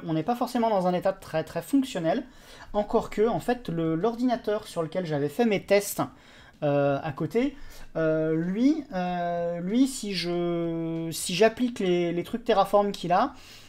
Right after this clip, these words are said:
lui, ça marche. Donc, dans le pire des cas, euh, c'est, euh, gros retour arrière et puis, euh, et puis on repart de façon itérative.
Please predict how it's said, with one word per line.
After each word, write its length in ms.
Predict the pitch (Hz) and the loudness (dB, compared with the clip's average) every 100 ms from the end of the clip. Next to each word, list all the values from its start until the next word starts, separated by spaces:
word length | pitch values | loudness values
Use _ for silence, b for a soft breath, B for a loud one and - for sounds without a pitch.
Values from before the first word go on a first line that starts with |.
| B - | B 2
lui, 200 | 208 254 | 4 6
ça 100 | 240 | 4
marche. 400 | 160 - - - - - - - - - | 0 -4 -10 -16 -20 -20 -20 -20 -12 -4
Donc, 160 | 156 | 0
dans 80 | 175 | 2
le 80 | 175 | 2
pire 160 | 220 190 | 4 4
des 140 | 180 | 4
cas, 340 | 226 240 247 | 6 6 8
euh, 240 | 185 170 160 B B B | 6 6 2 B B B
c'est, 280 | - - 202 | -8 2 4
euh, 160 | 175 | 6
gros 260 | 156 151 220 | 4 4 4
retour 340 | 208 - 196 | 4 2 0
arrière 420 | 165 156 180 240 202 | -2 2 4 4 2
et 80 | |
puis, 320 | 147 - 214 202 | -4 -4 2 4
euh, 380 | 151 139 139 | 4 0 -2
et 100 | 143 | -4
puis 140 | 147 208 | -2 0
on 100 | 202 | 2
repart 380 | 151 190 208 196 | 2 2 2 0
de 60 | |
façon 260 | 143 - 226 | -6 -4 -4
itérative. 580 | 214 185 156 - 123 | 0 2 2 0 -10